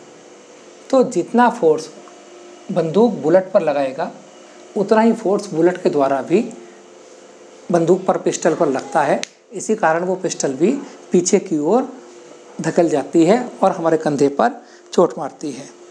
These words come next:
पृथ्वी पर हम चलते हैं, तो आप पृथ्वी पर जब चलते हैं तो आप पृथ्वी पर बल लगाते हैं,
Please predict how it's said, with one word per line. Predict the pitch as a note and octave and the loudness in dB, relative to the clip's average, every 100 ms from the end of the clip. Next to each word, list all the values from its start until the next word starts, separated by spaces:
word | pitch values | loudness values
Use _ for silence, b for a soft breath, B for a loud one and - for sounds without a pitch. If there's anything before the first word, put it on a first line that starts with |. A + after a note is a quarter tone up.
| - - B B B B B B B - - | -20 -20 B B B B B B B -20 -4
पृथ्वी | F3+ - A3 | -4 0 0
पर | A3+ A3 | 0 0
हम | |
चलते | G#3+ G3+ F#3+ G3 | -2 -4 -4 -4
हैं, | F#3+ F#3+ - - - - - | -6 -12 -20 -20 -20 -20 -10
तो | - - | -8 -2
आप | F#3 G3+ A3 - - - | 2 2 0 -8 -12 -4
पृथ्वी | E3 A#3 | -2 2
पर | A3+ | 2
जब | A3 G#3 | 2 0
चलते | D#3+ C#3 F#3+ | -2 0 2
हैं | G3+ A3+ | 2 4
तो | A#3 | 2
आप | - E3 F3+ G#3 - - | 2 2 2 0 -8 -6
पृथ्वी | D#3 - G3+ | -4 -2 0
पर | G#3+ | 0
बल | G3+ D3 | 2 0
लगाते | C#3+ B2+ B2+ - D3 | -2 -4 -8 -10 -16
हैं, | C3 | -16